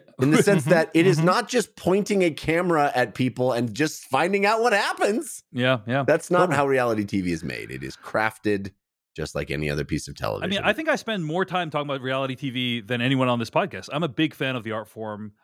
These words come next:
Speaker 3: I'm gonna talk about a reality T V show today, actually. So, uh, big fan. Thanks for the reminder email. And of course, you can always keep those emails coming into slash filmcast at gmail dot com.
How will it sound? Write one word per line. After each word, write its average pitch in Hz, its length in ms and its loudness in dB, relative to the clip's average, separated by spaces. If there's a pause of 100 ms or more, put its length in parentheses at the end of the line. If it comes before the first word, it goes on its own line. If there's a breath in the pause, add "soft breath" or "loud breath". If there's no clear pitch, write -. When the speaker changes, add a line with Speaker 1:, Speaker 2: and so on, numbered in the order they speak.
Speaker 3:
I'm 151 100 -2
gonna 196 140 2
talk 196 160 0
about 196 160 2
a 185 60 2
reality 190 300 2
T 196 60 -4
V 190 120 -6
show 208 120 -2
today, 262 220 -2
actually. 127 320 -12 (100)
So, 120 420 -6
uh, 117 640 -6
big 208 200 2
fan. 127 340 0 (260 loud breath)
Thanks 190 200 2
for 185 80 -4
the 180 80 4
reminder 139 340 2
email. 120 260 0
And 110 80 0
of 107 60 -2
course, 123 240 -2
you 113 60 -4
can 117 80 0
always 127 180 2
keep 131 160 -6
those 120 200 2
emails 113 200 2
coming 107 240 0
into 101 140 -2
slash 98 280 0
filmcast 95 360 -4
at 98 80 -14
gmail 185 180 -6
dot 85 120 -12
com. - 180 -18